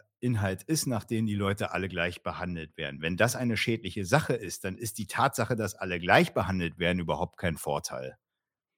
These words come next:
Konkret und erinnert an Freiheit und Eigentum bedeutet das, jeder wird da auch gleich behandelt. Ob du jetzt Eigentum, ne, ob du welches hast oder nicht,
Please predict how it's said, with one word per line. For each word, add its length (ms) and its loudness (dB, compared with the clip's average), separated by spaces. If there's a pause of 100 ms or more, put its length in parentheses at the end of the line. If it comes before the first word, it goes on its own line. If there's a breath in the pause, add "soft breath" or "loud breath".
(720 soft breath)
Konkret 800 6 (880)
und 140 -4
erinnert 440 4
an 120 0
Freiheit 400 6
und 140 0
Eigentum 500 6
bedeutet 540 0
das, 340 0 (760)
jeder 300 4
wird 140 4
da 80 6
auch 180 6
gleich 340 0
behandelt. 680 -6 (680)
Ob 260 0
du 260 -2 (200)
jetzt 280 -8
Eigentum, 480 -2
ne, 140 -2
ob 160 -4
du 140 0
welches 380 0
hast 360 0
oder 180 0
nicht, 460 -2